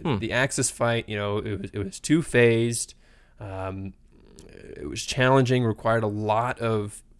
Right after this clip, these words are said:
Speaker 2: coordination, right?
Speaker 1: Yeah.
Speaker 2: Um, obviously, the Oryx fight did as well, but, um, it just, it, it seems like a better boss fight, in my opinion,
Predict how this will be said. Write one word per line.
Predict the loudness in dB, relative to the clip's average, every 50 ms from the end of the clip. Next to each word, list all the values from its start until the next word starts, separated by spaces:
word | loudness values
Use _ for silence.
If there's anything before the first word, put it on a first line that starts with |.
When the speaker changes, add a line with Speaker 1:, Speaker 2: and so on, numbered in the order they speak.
| -20 _
Speaker 2:
coordination, | -2 0 2 4 4 4 4 2 0 -2 -2 -4 -4 -2 -2 -2 -2 -4 -6 -8 _ _ _
right? | -10 -6 -6 -4 -6 -6 -10 -14 _
Speaker 1:
Yeah. | -2 0 0 0 -2 -6 -14 _ _ _
Speaker 2:
Um, | -10 -8 -6 -6 -6 -6 -8 -8 -10 -12 -14 _ _ _ -18 -16 -16 -12 -4
obviously, | -2 0 2 2 2 2 2 2 0 0
the | 0 0 -2
Oryx | 0 4 4 6 6 4 2 -2 -4
fight | -4 -4 -4 -4
did | -4 -4 -4 -2
as | -2 -4 -6 -6
well, | -10 -10 -8 -4 -2 0 0 0 -2 -2 -4 -6 -10 -12 -18 -8 -2
but, | 0 0 0 0 -2 -4 -6 -10 -10 -12 _ _ _ _ _ _ _ _ _ _ -14 _ -4
um, | -2 0 0 2 2 0 0 -2 -4 -6 -8 -10 _ _ _ _ _ _ _ _ -20 -20 -20 -20 -20 -20 -16 -6
it | -4 -4 0
just, | 2 2 2 2 0 -4 -10 -16 _ _ _ _ _ _ _ _ -20 -20 -18
it, | -10 -8 -8 -6 -6
it | -6 -6 -4
seems | -2 0 2 2 2
like | 2 0 -2
a | -2
better | 0 0 0 0 0
boss | -2 -4 -6 -6 -6 -6 -6
fight, | -6 -6 -6 -6 -6
in | -6 -6
my | -4 -4 -4
opinion, | -6 -6 -8 -10 -12 -12 -12 -14 -14